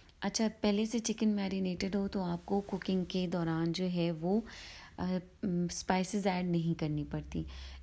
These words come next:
इसमें मैंने फिर ऐड किया था सोया सॉस और चिली सॉस। Trust me, जितनी सिंपल है उतनी ही डिलीशियस थी और खाना वैसे भी जितनी मोहब्बत से बनाया जाए उतना ही मज़ेदार और लजीज होता है। आप इसको ज़रूर ट्राई कीजिएगा।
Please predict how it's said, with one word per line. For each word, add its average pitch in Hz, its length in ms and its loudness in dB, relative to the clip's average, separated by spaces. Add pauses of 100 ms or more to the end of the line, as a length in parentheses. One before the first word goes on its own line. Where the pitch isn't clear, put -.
इसमें 240 180 2
मैंने 233 240 4
फिर 233 180 2
ऐड 202 220 2
किया 202 240 0
था 220 160 2
सोया 208 280 2
सॉस 233 380 0
और - 180 0
चिली 165 380 0
सॉस। 156 480 -6 (440)
Trust 247 340 4
me, 240 200 4
जितनी 214 340 2
सिंपल 220 380 2
है 214 420 4 (100)
उतनी 208 320 2
ही 214 80 4
डिलीशियस 185 600 0
थी 190 260 -2 (340)
और 202 60 0
खाना 190 400 2
वैसे 190 320 0
भी 196 120 0
जितनी 190 300 -2
मोहब्बत 185 480 0
से 196 140 -2
बनाया 170 260 2
जाए 180 200 -2
उतना 175 220 -4
ही 180 80 0
मज़ेदार 170 600 0
और 165 80 0
लजीज 156 480 -2
होता - 220 -6
है। - 120 -6 (880)
आप 214 160 6
इसको 240 220 0
ज़रूर 196 360 4
ट्राई 208 300 2
कीजिएगा। 170 640 0